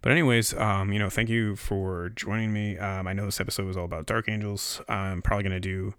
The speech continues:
different types of episodes, different armies, as well as just, like, general stuff. Um, and hopefully get some more people on here. Uh, like I said at the beginning,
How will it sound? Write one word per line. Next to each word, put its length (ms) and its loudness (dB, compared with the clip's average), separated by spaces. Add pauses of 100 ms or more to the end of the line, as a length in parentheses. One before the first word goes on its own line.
(640)
different 320 0
types 280 -2
of 60 0
episodes, 720 -4
different 260 -2
armies, 380 0
as 120 -4
well 100 0
as 80 -4
just, 200 -2
like, 120 -4
general 300 -2
stuff. 480 2
Um, 420 -4 (680)
and 240 -4
hopefully 300 -2
get 120 -2
some 160 -4
more 220 -8
people 440 4
on 180 2
here. 380 2
Uh, 160 -4
like 140 -4
I 60 -4
said 260 -2
at 60 -2
the 60 -6
beginning, 440 -4